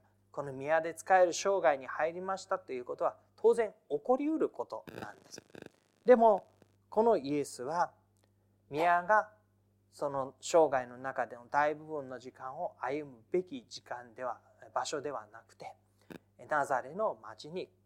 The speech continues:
帰り、そして両親に仕え、人々と共に歩み、たびたびエルサレムに登ってくることはあったでしょうけれども、それはあくまでも一時的なことであっ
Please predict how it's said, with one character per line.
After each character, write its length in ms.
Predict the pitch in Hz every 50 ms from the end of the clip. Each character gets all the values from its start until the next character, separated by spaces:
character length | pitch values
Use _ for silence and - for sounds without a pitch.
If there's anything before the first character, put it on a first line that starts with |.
| _ -
帰 300 | - 135 123 123 120 110
り、 160 | 120 117 - _ _ _ _ _ _ _ _ _ _ _
そ 160 | - - 214 208
し 80 | -
て 180 | - 220 190 147
両 240 | 131 147 151 143 131
親 260 | - - - 123 123 123
に 80 | 123
仕 360 | 107 _ _ _ _ _ - _ - - 135 131
え、 140 | 120 - _ _ _ _ _ _ _ _ _
人 240 | - - - 196 180
々 260 | 175 160 - 160 151
と 120 | 156 156
共 260 | 151 - 185 180 165 143
に 180 | 123 120 127 _ _ _ _
歩 320 | - - - 127 127 135 135
み、 80 | 120 _ _ _ _ _ _ _ _ _ _ _ _ _ _ _ _ _ _ _ _ _ _
た 120 | - 196
び 100 | 214 240
た 160 | 233 247 226
び 220 | 240 254 240 202 -
エ 80 | - 185
ル 140 | 196 240 -
サ 100 | - 254
レ 80 | 254
ム 100 | 240 220
に 140 | 208 185 160
登 240 | 175 214 240 302 311
っ 40 | -
て 120 | - 294
く 100 | - 330
る 100 | - 170
こ 100 | - 214
と 100 | 214 226
は 240 | 202 147 123 - -
あ 60 | -
っ 40 | - _
た 120 | - 170 -
で 120 | 117 117
し 140 | 113 - -
ょ 80 | 170 165
う 80 | -
け 140 | - 120 107
れ 100 | 104 104 _ _
ど 80 | 104
も、 240 | 113 139 151 - - _ _ _ _ _ _ _ _ _ _ _ _ _ -
そ 180 | - - 180 175
れ 100 | 175 180
は 220 | 185 202 196 190 - _ _ _ _ _
あ 120 | - 160
く 100 | 160 -
ま 160 | 185 185 175 165
で 80 | 175
も 200 | 185 190 180 - -
一 240 | 156 139 - 160 151
時 140 | 147 151 -
的 220 | - 151 - -
な 140 | 151 147 139
こ 140 | - 143 139
と 120 | - 143
で 140 | - 113 110
あ 140 | -
っ 20 | -